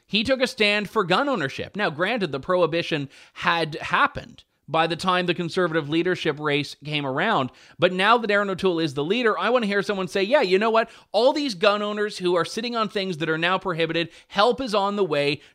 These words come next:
Don't sell them back to the government. If a conservative government is elected, you're gonna find that we are there for you."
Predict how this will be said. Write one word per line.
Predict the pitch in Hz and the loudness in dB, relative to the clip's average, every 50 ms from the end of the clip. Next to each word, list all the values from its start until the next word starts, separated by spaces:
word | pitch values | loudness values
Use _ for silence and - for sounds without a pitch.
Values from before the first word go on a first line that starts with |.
| - 131 | -10 0
Don't | 123 196 247 277 254 208 | 2 2 2 2 0 0
sell | - 247 226 220 | 2 4 4 4
them | 202 202 190 | 2 0 -2
back | 185 180 180 180 - | 0 -2 -2 -2 -4
to | 185 | -4
the | 170 | -4
government. | 160 156 156 151 147 151 151 156 160 - | 0 2 2 2 2 2 0 -2 -2 -2
If | 156 156 - 160 | -2 -4 -4 -4
a | |
conservative | 139 - 156 143 - - 220 233 233 240 233 196 | -8 -8 -10 -8 -4 0 2 2 2 2 0 0
government | - 226 196 190 196 196 185 180 | 0 0 2 2 0 0 -2 -4
is | 170 170 | -4 -4
elected, | 165 160 160 156 151 - - 156 151 147 - - - - | -4 -4 -2 -4 -4 -2 -2 -4 -4 -4 -6 -14 -20 -12
you're | - 135 175 196 | 0 2 2 2
gonna | 190 214 202 | 4 2 -2
find | - - 190 175 170 170 175 170 135 | -2 0 2 2 2 2 0 -2 0
that | 151 160 151 151 | 0 0 0 0
we | 156 165 180 175 | -2 -2 0 2
are | 175 170 165 151 | 2 2 2 2
there | - 151 147 147 147 | 0 0 0 0 -2
for | 143 - - - 156 147 143 135 | -2 -6 -10 -6 -4 -4 -2 -4
you." | 135 127 117 123 120 101 - | -4 -6 -6 -6 -6 -6 -8